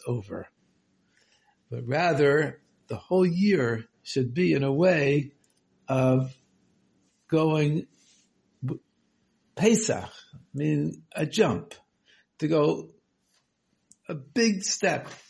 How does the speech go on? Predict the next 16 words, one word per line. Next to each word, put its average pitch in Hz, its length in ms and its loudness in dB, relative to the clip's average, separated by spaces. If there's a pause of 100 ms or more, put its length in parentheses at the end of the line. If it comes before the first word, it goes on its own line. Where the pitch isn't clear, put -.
forward, 127 440 -2
more 185 240 -2
than 156 100 -2
a 131 80 -2
step, 101 480 -8
a 131 80 -8
jump 135 460 -4 (760)
in 120 140 -6
our 127 140 -4
learning 165 400 0
of - 120 -4
Torah 147 360 0
and 117 180 -4
doing 147 220 -2
the 135 80 -2
mitzvahs, 131 760 -4